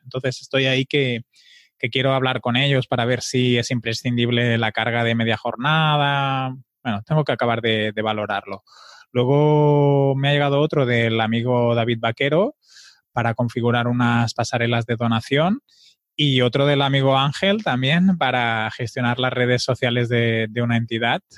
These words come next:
Y, y el otro día hablaba con, con un, con un amigo y decía, me decía, "Pero tú hab-,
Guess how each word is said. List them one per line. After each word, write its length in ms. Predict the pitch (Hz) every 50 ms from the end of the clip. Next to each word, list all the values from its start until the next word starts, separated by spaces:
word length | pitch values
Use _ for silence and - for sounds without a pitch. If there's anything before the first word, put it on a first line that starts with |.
| - _ _ _ -
Y, 540 | 147 131 120 113 113 110 110 110 110 - - _ _ _ _ _ _ _ _ _ _ -
y 220 | - - - 131
el 100 | 123 123
otro 180 | 135 135 143 147
día 180 | 143 147 147
hablaba 280 | 147 147 151 151 151 135
con, 640 | 127 127 127 120 120 120 117 113 110 104 101 - _ _ _
con 200 | - 113 110 113
un, 400 | 120 123 127 123 123 123 123 120
con 120 | 113 110
un 100 | 113 120
amigo 280 | 131 127 135 139 143 143
y 60 | 127
decía, 500 | 120 113 - 120 110 110 113 107 107 - _ _ - - - - - - _ -
me 60 | 117
decía, 340 | 113 - 123 107 98 107 104
"Pero 180 | - 113 113
tú 380 | 110 - 123 151 175 220 269 196
hab-, 160 | 180 160 143